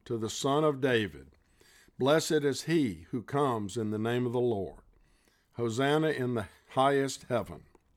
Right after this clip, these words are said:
When Jesus entered Jerusalem, the whole city was stirred and asked, "Who is this?"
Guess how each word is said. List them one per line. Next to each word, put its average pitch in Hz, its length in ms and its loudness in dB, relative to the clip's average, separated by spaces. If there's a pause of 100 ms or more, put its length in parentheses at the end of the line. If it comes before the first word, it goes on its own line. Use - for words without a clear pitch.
(1400)
When 123 200 -2
Jesus 135 600 0
entered 160 300 0
Jerusalem, 113 720 0
the 107 100 -6
whole 139 200 0
city 139 340 0
was 95 200 -4
stirred 95 800 -4
and 107 180 -4
asked, 104 520 -6 (240)
"Who 156 220 0
is 147 220 0
this?" - 420 -14